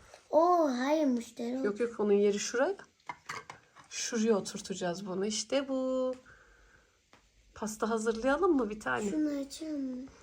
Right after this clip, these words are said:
Speaker 2: Saçını açıyor şimdi Elif Sinem. Süslenip gelecek değil mi Elif? Dur açamadım. Elif Sinem'in bebeği hazır.
Speaker 1: Şeyle gelmiş bu ormana gideceği için.
Speaker 2: Orman konsepti bu.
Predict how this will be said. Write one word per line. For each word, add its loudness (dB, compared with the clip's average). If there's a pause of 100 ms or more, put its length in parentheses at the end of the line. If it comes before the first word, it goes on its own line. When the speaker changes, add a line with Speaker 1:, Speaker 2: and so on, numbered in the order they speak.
(200)
Speaker 2:
Saçını -2
açıyor 0
şimdi -2
Elif 0
Sinem. -2
Süslenip -2
gelecek -2
değil -4
mi 0
Elif? -6 (1000)
Dur -20
açamadım. -4 (1200)
Elif 6
Sinem'in 0
bebeği 2
hazır. 4 (200)
Speaker 1:
Şeyle 4
gelmiş 0 (120)
bu -2 (280)
ormana 2
gideceği -2
için. -10 (920)
Speaker 2:
Orman 8
konsepti 0
bu. 0